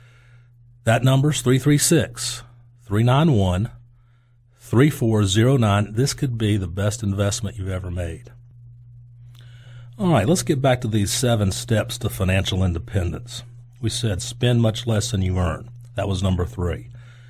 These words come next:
If you just joined us, you're listening to the Wealth Guardian Show here on ninety-four point five W P T I. And what we've covered so far in these seven steps to financial independence is avoiding consumer debt, ignoring the Joneses,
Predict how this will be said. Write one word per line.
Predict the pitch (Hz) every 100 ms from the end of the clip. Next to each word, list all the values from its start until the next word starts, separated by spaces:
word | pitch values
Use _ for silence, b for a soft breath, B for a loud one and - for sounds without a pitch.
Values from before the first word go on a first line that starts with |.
| B -
If | 104 107
you |
just | 92 117 104
joined | 113 104 92
us, | 101 -
you're | 90
listening | 95 - 92
to | 92
the |
Wealth | 98 95
Guardian | - 98 90 85 82
Show | - 87 92
here | 98
on | 85
ninety-four | 90 90 - 95
point | - 95 85
five | - 90 87
W | 90 85 80
P | 101 90
T | - 82
I. | 95 85 101 B B B B B B
And | 143
what | 180
we've | 185 123
covered | - 185 143 -
so | 151 143
far | 143 143 127
in | 110
these | 98 -
seven | 120 107 95
steps | - 107 - -
to | 107
financial | 98 98 95 101 95
independence | 92 - 95 95 95 -
is | 92
avoiding | 95 101 107 110
consumer | - 104 - 107 120
debt, | 101 98 - - - _ _ b b b b b -
ignoring | 90 95 98 110
the | 117
Joneses, | 104 98 95 90 107 120